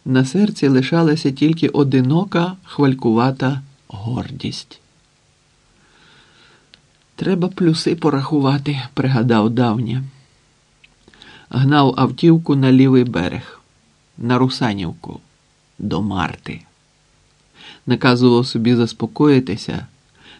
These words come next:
та всередині рипіла примхлива прикрість. Чи то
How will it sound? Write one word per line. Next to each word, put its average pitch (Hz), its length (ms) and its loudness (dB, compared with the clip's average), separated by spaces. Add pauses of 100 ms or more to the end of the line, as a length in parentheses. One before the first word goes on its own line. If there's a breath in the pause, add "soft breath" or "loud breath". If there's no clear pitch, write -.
та 139 100 2
всередині 151 640 2
рипіла 143 720 2
примхлива 135 720 0 (100)
прикрість. - 760 -8 (1300)
Чи 117 100 -4
то 123 360 0